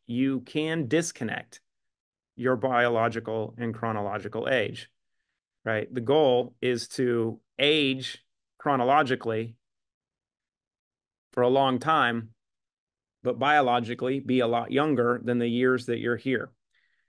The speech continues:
So you can, you can see here the individual doing the test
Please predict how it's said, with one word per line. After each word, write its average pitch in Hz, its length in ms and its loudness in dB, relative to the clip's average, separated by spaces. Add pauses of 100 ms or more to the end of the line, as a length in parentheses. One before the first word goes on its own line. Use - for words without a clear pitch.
(160)
So - 180 -4
you 143 200 6
can, 139 300 0
you 147 200 2
can 143 180 0
see 160 640 2 (440)
here 165 460 0 (2500)
the 147 180 0
individual 160 760 0
doing 147 300 -2
the 143 60 -4
test - 480 -4